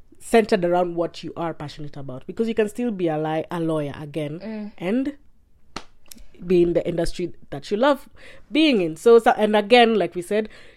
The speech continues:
Speaker 1: you don't have to always monetize
Speaker 2: Mm,
Speaker 1: your passions.
Speaker 2: mm,
Speaker 1: Sometimes
Speaker 2: mm.
Speaker 1: you just n-, want to play the guitar because you like playing the guitar,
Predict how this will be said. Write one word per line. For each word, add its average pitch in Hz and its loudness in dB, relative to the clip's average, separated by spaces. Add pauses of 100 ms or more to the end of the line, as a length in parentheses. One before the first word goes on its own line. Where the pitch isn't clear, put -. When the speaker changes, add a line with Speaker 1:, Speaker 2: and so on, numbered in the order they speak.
Speaker 1:
you 190 -8
don't 185 2
have 180 0
to - -8
always 160 -4
monetize 143 -12
Speaker 2:
Mm, 233 -4
Speaker 1:
your 196 -6
passions. 139 -10
Speaker 2:
mm, 196 -8
Speaker 1:
Sometimes 208 2
Speaker 2:
mm. - -4
Speaker 1:
you 180 -6
just 165 -4
n-, 180 -8
want 175 -4
to 175 -12
play 165 -8
the 151 -8
guitar 147 -14
because 147 -14
you 147 -12
like 143 -12
playing 131 -14
the 123 -16
guitar, - -16